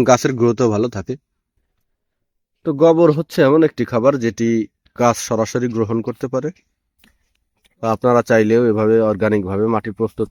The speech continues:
করতে পারেন, তাতে আপনার গাছের স্বাস্থ্য ভালো থাকবে, খরচও কম হবে এবং তুলনামূলকভাবে কিন্তু আপনাকে কষ্টও কম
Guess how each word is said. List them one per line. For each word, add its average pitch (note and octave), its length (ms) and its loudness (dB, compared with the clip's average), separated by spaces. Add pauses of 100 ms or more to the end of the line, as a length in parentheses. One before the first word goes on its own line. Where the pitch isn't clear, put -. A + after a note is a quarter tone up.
করতে G#2+ 260 -6
পারেন, G2 200 -6 (1080)
তাতে G#2+ 240 -8
আপনার A2+ 220 0 (100)
গাছের G#2+ 340 0
স্বাস্থ্য B2+ 320 -2 (160)
ভালো A2+ 220 2
থাকবে, G2 220 -4 (140)
খরচও A2+ 420 2
কম A2+ 120 2 (120)
হবে G#2 160 -4 (800)
এবং D3 80 4 (120)
তুলনামূলকভাবে D3+ 840 6 (120)
কিন্তু C#3+ 200 2 (100)
আপনাকে C#3 280 0 (280)
কষ্টও D3+ 480 2
কম D3 120 2